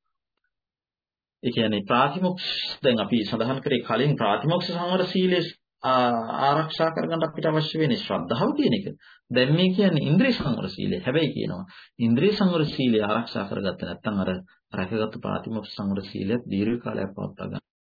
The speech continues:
බැහැ කියලා කියනවා. ඒත් අපේ ප්‍රාතිමොක්ෂ සංවර සීලය රකින්නත් අපේ ඉන්ද්‍රිය රැකීම තියෙන්න ඕන. අපි ඇහෙන්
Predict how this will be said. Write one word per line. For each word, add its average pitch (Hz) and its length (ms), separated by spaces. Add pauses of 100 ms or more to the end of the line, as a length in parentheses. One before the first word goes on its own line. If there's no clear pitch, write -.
(140)
බැහැ 98 260
කියලා - 280
කියනවා. - 320 (400)
ඒත් - 180
අපේ 107 240
ප්‍රාතිමොක්ෂ 101 580
සංවර 147 360
සීලය 139 320
රකින්නත් 151 380 (100)
අපේ - 320
ඉන්ද්‍රිය 107 320
රැකීම 95 300 (140)
තියෙන්න 92 340
ඕන. 98 180 (400)
අපි - 280
ඇහෙන් 127 400